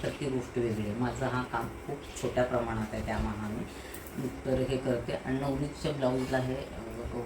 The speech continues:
पटकन तास, दीड तासात जे होतं का नॉर्मल जसं शिवते, तर एकदा तिचे ब्लाऊज बसले की मला टेन्शन नसते. पण दर एक ब्लाऊज हा वेगळ्या गळ्याचा, वेगळ्या डिझाईनचा, वेगळ्या ह्याचा असलं की त्या गोष्टीला खूप सगळ्या गोष्टी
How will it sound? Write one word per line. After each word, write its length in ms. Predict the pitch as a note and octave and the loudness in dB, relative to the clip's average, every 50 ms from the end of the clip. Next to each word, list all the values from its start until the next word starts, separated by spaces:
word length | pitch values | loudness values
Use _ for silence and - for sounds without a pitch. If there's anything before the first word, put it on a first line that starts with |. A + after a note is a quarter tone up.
| - - | -2 0
पटकन 320 | D3+ D3 - - - D3+ D3+ - - | 0 0 0 2 2 2 4 4 4
तास, 220 | C3 B2+ - - | 2 2 2 0
दीड 220 | B2 B2 C3 B2+ B2 - - | 0 2 2 2 2 0 0
तासात 280 | B2 - - - A#2+ | -2 -2 0 -2 -4
जे 600 | A#2 - - B2+ B2 A#2+ A#2+ A#2 A#2+ A#2+ A#2+ A#2+ A#2+ A#2 - - - | -4 -4 -2 0 2 2 2 2 2 2 2 0 0 -2 -6 -4 -2
होतं 240 | D3 C#3+ - - D3+ | -2 0 2 2 2
का 160 | C#3 - B2+ | 2 4 4
नॉर्मल 400 | B2 C3 B2 A#2 A#2 B2 B2 B2+ | 4 4 2 2 2 2 2 2
जसं 280 | A#2+ B2 A#2+ A#2 - B2 | 2 0 -2 -2 -2 -4
शिवते, 420 | - - C3+ A#2 - - - - - - - - - - - - | -2 -2 -2 -2 -2 -2 -4 -4 -4 -4 -6 -6 -6 -8 0 4
तर 60 | F3 | 6
एकदा 360 | F3+ - E3+ C#3 - - D#3+ | 6 6 6 4 4 6 6
तिचे 300 | E3 E3 - F3+ - F#3+ | 6 6 6 4 4 4
ब्लाऊज 280 | F3 E3 D3+ C#3+ C#3+ C#3 | 4 4 4 4 4 2
बसले 300 | - C#3+ C3 - C#3+ C#3 | 0 -2 -2 0 -2 0
की 100 | - E3 | 2 2
मला 200 | D#3 D3 C3+ C3+ | 2 4 4 2
टेन्शन 360 | B2+ C3 C3+ B2 A2+ - C3 A#2+ A#2 | 2 4 4 2 4 2 0 0 0
नसते. 220 | A#2+ - - A2 | -2 -4 -4 -4
पण 260 | G#2+ - B2+ C3 B2 | -2 0 2 2 2
दर 220 | B2 C#3 D3 D3+ E3 | 4 4 6 8 8
एक 160 | F3+ F3 F3 | 6 6 4
ब्लाऊज 260 | D3+ C#3 C3 B2+ B2+ - | 2 2 2 0 2 2
हा 100 | - B2+ | 4 4
वेगळ्या 360 | B2 B2+ B2+ A#2 A2+ A2+ A#2 A#2+ | 6 6 4 4 4 4 2 4
गळ्याचा, 500 | A#2+ A#2 A#2 A2+ A2+ - - A2+ A2 A2+ | 4 2 2 2 0 0 0 0 0 2
वेगळ्या 400 | B2 B2+ B2+ C3 C3+ C#3 C3+ B2+ | 2 2 4 4 6 6 6 6
डिझाईनचा, 640 | B2 A#2+ A#2+ A#2+ A2+ A2 A2 G#2+ - B2 A2 A2+ - - - - - - - - | 4 4 2 2 2 2 0 -2 -2 -4 -4 -4 -6 -8 -10 -10 -10 -6 0 4
वेगळ्या 300 | D3+ C#3+ C#3+ D3+ D3+ D3 | 6 6 8 8 8 6
ह्याचा 260 | C#3+ - - - C#3 | 4 2 2 2 0
असलं 260 | C3+ - - C3 B2+ | 0 0 0 -2 -2
की 140 | - - - | -2 -2 -4
त्या 320 | - - - - B2+ B2+ | -4 -6 -4 -2 0 2
गोष्टीला 440 | B2 B2+ A#2 - - - B2 B2+ D3+ - - - - | 2 2 0 0 -2 -2 0 0 0 -2 -4 -6 -8
खूप 80 | - - - - - | -8 -8 -8 -4 -4
सगळ्या 260 | - - - A#2+ B2 | -2 0 2 2 2
गोष्टी 1120 | B2 B2 A#2+ - - - - - - - - - - - - - - - - D#3 F3+ G#3 - | 2 2 0 -2 -2 -2 -4 -4 -6 -8 -12 -12 -12 -14 -14 -14 -14 -6 2 4 4 4 4